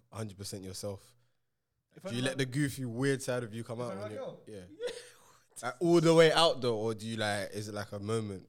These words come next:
Speaker 1: like, half and half kinda?
Speaker 2: I'm probably more for, like, I'm probably more myself around my girl than I am with myself. That makes sense. Because then you have someone else to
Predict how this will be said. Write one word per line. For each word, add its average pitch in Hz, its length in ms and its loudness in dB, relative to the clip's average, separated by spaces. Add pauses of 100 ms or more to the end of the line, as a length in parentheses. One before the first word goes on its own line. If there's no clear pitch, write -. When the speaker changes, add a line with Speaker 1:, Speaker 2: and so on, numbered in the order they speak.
(100)
Speaker 1:
like, - 100 -20 (160)
half 101 200 -12
and 98 100 -12
half 98 320 -10
kinda? 95 320 -8 (380)
Speaker 2:
I'm 190 160 -12
probably 175 280 -12
more 156 200 -14
for, - 260 -20
like, 120 200 -18 (200)
I'm 165 140 -16
probably 160 240 -14
more 151 180 -12
myself 127 420 -16
around 123 140 -16
my 113 160 -20
girl 117 240 -18
than 110 100 -20
I 113 160 -20
am 113 100 -20
with 107 160 -20
myself. 107 340 -20 (160)
That 110 120 -20
makes - 180 -20
sense. 110 200 -20 (1400)
Because 143 220 -18
then 175 140 -12
you 156 80 -12
have 156 120 -12
someone 135 300 -18
else - 240 -20
to 131 60 -20